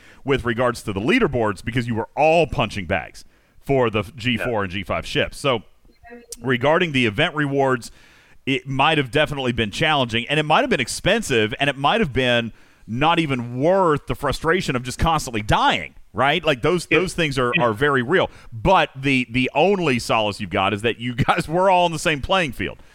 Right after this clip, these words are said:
Speaker 1: You know, you were all
Speaker 2: Well, the
Speaker 1: dying a lot. <laughs> So
Speaker 2: The other side of it was that there just wasn't a lot of participation.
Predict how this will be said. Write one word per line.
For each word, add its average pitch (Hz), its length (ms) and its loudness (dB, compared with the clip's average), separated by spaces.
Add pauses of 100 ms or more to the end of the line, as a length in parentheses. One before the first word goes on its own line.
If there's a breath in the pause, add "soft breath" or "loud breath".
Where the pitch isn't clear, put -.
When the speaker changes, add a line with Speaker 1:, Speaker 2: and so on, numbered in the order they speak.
(260 soft breath)
Speaker 1:
You 117 80 0
know, 107 140 2
you 131 180 0
were 131 180 0
all 202 220 8
Speaker 2:
Well, 151 80 0
the 170 80 2
Speaker 1:
dying 175 340 2
a 147 60 2
lot. 127 260 2
<laughs> - 1300 -2
So 165 380 2
Speaker 2:
The 196 60 2
other 214 160 4
side 160 360 2
of 143 80 2
it - 300 0
was 151 300 0
that 147 180 2 (260)
there 151 120 0
just 160 240 -2
wasn't 139 260 0
a 131 40 0
lot 135 160 2
of 131 120 -8
participation. 143 680 -6